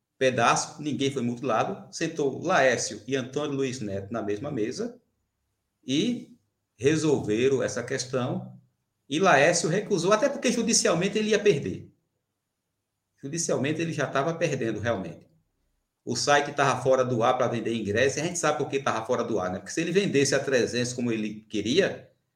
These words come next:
ele ia ter que pagar multa em cima de cada ingresso. Então ele deixou o site fora do ar, porque ele também não queria vender no preço que a justiça estipulou. Mas, enfim, sentaram, conversaram,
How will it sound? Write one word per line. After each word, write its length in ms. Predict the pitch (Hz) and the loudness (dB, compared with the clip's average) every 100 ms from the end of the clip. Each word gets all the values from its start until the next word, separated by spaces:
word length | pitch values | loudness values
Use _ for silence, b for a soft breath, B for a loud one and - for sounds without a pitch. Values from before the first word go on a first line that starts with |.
| _ | _
ele 140 | 107 127 | -4 -2
ia 60 | |
ter 100 | 135 | -2
que 80 | 160 | -2
pagar 320 | - 147 143 | 2 4 4
multa 260 | 135 175 185 | 4 0 0
em 60 | 156 | -2
cima 320 | - 156 180 | 0 0 -2
de 100 | 151 | 0
cada 220 | 156 180 | 0 2
ingresso. 400 | 185 120 123 156 | 2 4 4 2
Então 140 | 165 | -2
ele 80 | 175 | 0
deixou 240 | 170 - 175 | 0 0 0
o 20 | |
site 260 | 170 156 | 2 0
fora 200 | - 170 | 2 0
do 120 | 170 160 | 2 2
ar, 100 | 160 | 2
porque 120 | 190 | 0
ele 100 | - | 0
também 220 | 165 165 | 0 0
não 100 | 180 | 0
queria 240 | 175 165 | 2 4
vender 560 | 170 165 120 156 - - _ _ _ _ _ _ _ | 4 0 2 2 0 -10 _ _ _ _ _ _ _
no 200 | 117 131 | -2 -2
preço 240 | 127 151 156 | 2 0 2
que 80 | 160 | 0
a 80 | |
justiça 540 | 143 - 131 143 - 165 | 0 -4 -4 -2 0 -2
estipulou. 600 | 165 170 165 98 - - _ _ _ _ _ _ _ | -2 -4 -2 -2 -4 -12 _ _ _ _ _ _ _
Mas, 200 | 160 202 | 2 4
enfim, 280 | 214 175 165 | 2 2 2
sentaram, 800 | 175 156 - 170 208 226 - - _ _ _ _ _ _ _ _ _ _ _ _ _ _ | 2 0 6 8 8 6 -2 -12 _ _ _ _ _ _ _ _ _ _ _ _ _ _
conversaram, 880 | 180 202 160 - 151 165 220 - | 2 4 4 6 6 6 4 -2